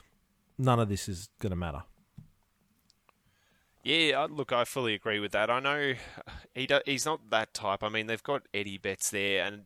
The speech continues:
Speaker 2: and look, he's, he's probably doing a great job with the forwards up there. But yeah, that, that sort of backline, or maybe even midfield, like, general, uh, it, it's proven with Brizzy, it,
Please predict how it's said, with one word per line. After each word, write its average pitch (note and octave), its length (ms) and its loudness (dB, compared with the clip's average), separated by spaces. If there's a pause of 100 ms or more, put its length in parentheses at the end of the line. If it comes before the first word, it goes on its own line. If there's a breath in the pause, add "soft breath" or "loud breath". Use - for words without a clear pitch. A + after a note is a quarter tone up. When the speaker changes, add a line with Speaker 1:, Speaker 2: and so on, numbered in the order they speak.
Speaker 2:
and A2 140 -10
look, G#2 160 -6
he's, G#2 340 -8
he's F#2+ 140 -12
probably G2 280 -8
doing F#2+ 220 -10
a F2+ 40 -14
great F#2 240 -6
job F#2+ 180 -6
with - 80 -18
the - 60 -16
forwards G2 360 -8
up F#2+ 200 -4
there. G2 200 -2
But G2+ 200 -6
yeah, G2+ 300 0
that, A2 180 -2 (720 loud breath)
that G#2+ 240 -4
sort C#3 200 -6
of A2+ 120 -14
backline, A2 800 -4 (200)
or A2 120 -14 (460)
maybe G2+ 220 -10
even F#2 280 -10
midfield, G2 440 -10
like, E2+ 260 -6
general, G2+ 460 -6 (540 soft breath)
uh, F#2 400 -2 (1120)
it, B2 180 -4
it's B2+ 200 -2
proven A2+ 500 0
with G2 160 -6
Brizzy, G2 480 -4
it, G2+ 180 -4